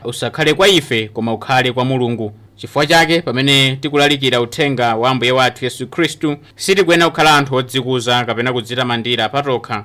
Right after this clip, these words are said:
koma tikhale anthu amene cholakalaka chathu chachikulu chikhale kubweretsa ulemerero kwa Mulungu nthawi zonse. Kwa amene mutha kukhala ndi mafunso kapena ndemanga pa ziphunzitso za programu imeneyi, mutha kutumiza uthenga pa WhatsApp kapena text message ku nambala iyi,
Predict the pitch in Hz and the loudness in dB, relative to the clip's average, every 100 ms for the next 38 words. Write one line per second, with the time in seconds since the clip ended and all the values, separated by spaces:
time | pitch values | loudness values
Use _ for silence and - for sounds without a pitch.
0 | - - 120 113 110 147 147 151 143 131 | -10 -6 -4 -2 -2 2 4 4 2 0
1 | 131 139 156 151 151 156 135 127 165 - | -2 0 0 0 2 2 0 2 0 0
2 | 131 131 135 117 98 95 - - - 117 | -4 -4 -2 -2 -4 -10 -14 -18 -6 -2
3 | 113 110 110 113 - - 110 139 - 135 | 0 0 -2 -4 -12 -8 0 0 0 -2
4 | 120 110 104 104 101 135 151 123 104 95 | 0 -2 -2 -4 -4 -2 0 0 -2 -8
5 | 92 - - 104 107 104 98 95 95 - | -10 -14 -20 -10 -8 -6 -8 -12 -10 -8
6 | 104 - - 117 127 143 143 151 151 143 | -8 -10 -8 -2 0 2 0 0 0 -2
7 | 135 147 143 147 147 147 143 151 139 139 | 0 2 2 2 2 2 0 2 2 2
8 | 120 127 135 135 139 139 135 131 120 120 | 0 0 2 2 2 2 0 0 -2 -6
9 | - 120 113 113 123 139 156 135 135 143 | -6 -6 -4 -4 -2 0 0 0 0 0
10 | 175 165 165 - - 117 131 120 131 139 | 2 4 2 -2 -12 -4 -2 -2 0 0
11 | 123 117 156 151 139 131 120 127 - 135 | 0 0 0 0 0 0 0 -2 0 0
12 | 127 113 113 117 117 131 139 127 143 147 | 0 -4 -4 -4 -2 -4 -4 -6 -6 -4
13 | 131 123 113 143 147 143 143 143 139 | -4 -4 -2 -2 2 2 4 0 -2